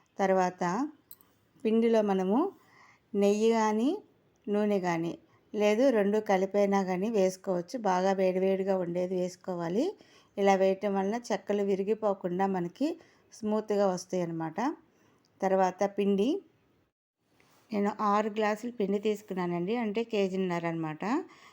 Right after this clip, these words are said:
ఈ పిండి కూడా మనము బయట షాపుల్లో ప్యాకెట్స్లో ఉండే బియ్య పిండి అయినా పర్వాలేదు, లేదు అంటే రేషన్ బియ్యం అయితే ఇంకా బాగా క్రిస్పీగా వస్తాయి. వాటిల్ని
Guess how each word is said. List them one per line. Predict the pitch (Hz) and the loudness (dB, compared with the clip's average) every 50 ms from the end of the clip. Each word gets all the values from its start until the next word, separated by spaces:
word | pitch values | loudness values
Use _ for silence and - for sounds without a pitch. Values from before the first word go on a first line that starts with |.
| _ _ - 214 208 208 | _ _ -8 -4 -2 0
ఈ | 202 202 196 196 185 - - _ _ _ _ _ _ _ - | 2 2 2 2 0 -2 -8 _ _ _ _ _ _ _ -4
పిండి | 226 220 220 233 240 233 | -2 0 2 2 2 2
కూడా | 220 220 208 202 214 226 | 2 0 0 0 0 -2
మనము | 220 202 190 190 190 202 240 277 262 | -2 -2 -2 -2 -2 -2 -2 -2 -2
బయట | 208 190 190 196 202 202 220 214 208 202 208 | -2 -2 -2 -2 -2 0 -2 -2 0 -2 -4
షాపుల్లో | 208 - 208 190 190 190 - 202 202 202 208 202 202 202 202 - - - _ _ _ - | -4 -4 -4 -4 -4 -4 -4 -2 2 4 4 4 4 0 -2 -14 -20 -20 _ _ _ 0
ప్యాకెట్స్లో | 196 196 196 196 214 214 208 - - 202 202 202 196 | 2 2 2 2 0 -4 -4 -4 -2 0 0 0 0
ఉండే | 190 196 190 196 190 190 190 185 190 _ _ _ _ - - | 0 0 0 2 2 2 2 0 -4 _ _ _ _ -10 -2
బియ్య | 190 196 202 214 208 | 0 2 2 0 0
పిండి | - 214 208 208 202 | -4 -4 -2 0 0
అయినా | 202 196 202 208 220 | 2 2 2 0 -2
పర్వాలేదు, | - 202 190 185 185 185 180 180 175 170 170 214 247 294 - - - _ _ _ _ - | -2 -4 -2 -2 0 -2 0 0 0 -2 -2 0 -2 -2 -2 -4 -12 _ _ _ _ -4
లేదు | 196 190 196 196 202 196 202 | 0 2 4 4 2 2 0
అంటే | 208 202 185 185 175 - 247 285 285 | 0 -2 -2 -4 -4 -4 -4 -2 -2
రేషన్ | 214 196 190 196 196 196 - 233 220 | 0 0 2 0 0 -2 -4 -6 -4
బియ్యం | 202 202 190 190 185 | -2 -2 -2 -2 -2
అయితే | 180 175 - 240 240 | -4 -4 -4 -4 -4
ఇంకా | 226 202 196 202 180 170 | -4 -4 -4 -6 -6 -4
బాగా | 175 170 175 185 185 - | -2 -4 -4 -4 -8 -8
క్రిస్పీగా | - 190 180 - - - 196 190 190 196 185 | -8 -8 -8 -8 -6 -4 -4 -2 -2 -2 -4
వస్తాయి. | 180 175 175 - - 175 170 170 208 277 349 370 - - - - - _ - - | -4 -8 -10 -10 -8 -6 -4 -2 -2 -2 -4 -4 -10 -18 -20 -20 -20 _ -8 -2
వాటిల్ని | 196 190 190 - 190 190 196 220 | -2 -2 -2 -2 -4 -4 -2 -2